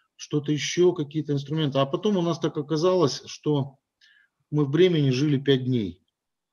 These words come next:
И с одним концертом. Ну, вот такая удача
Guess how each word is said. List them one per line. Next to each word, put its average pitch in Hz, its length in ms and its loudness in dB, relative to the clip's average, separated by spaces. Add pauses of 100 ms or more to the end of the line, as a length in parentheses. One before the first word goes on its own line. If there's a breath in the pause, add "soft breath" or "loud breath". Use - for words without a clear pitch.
(120)
И 160 220 -2
с 139 120 -2
одним 147 420 4
концертом. 123 640 -2
Ну, 165 100 -2
вот 131 180 -4
такая 123 360 0
удача 104 520 0